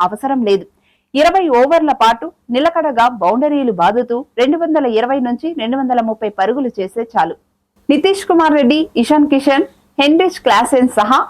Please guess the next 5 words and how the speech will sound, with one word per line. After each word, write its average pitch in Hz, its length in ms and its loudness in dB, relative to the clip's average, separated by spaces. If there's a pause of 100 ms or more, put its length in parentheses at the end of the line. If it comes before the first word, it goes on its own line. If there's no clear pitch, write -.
అనికేత్ 339 420 0
వర్మలు 247 500 2
స్థాయికి 311 540 0
తగ్గ 254 260 0
ప్రదర్శన 240 560 -2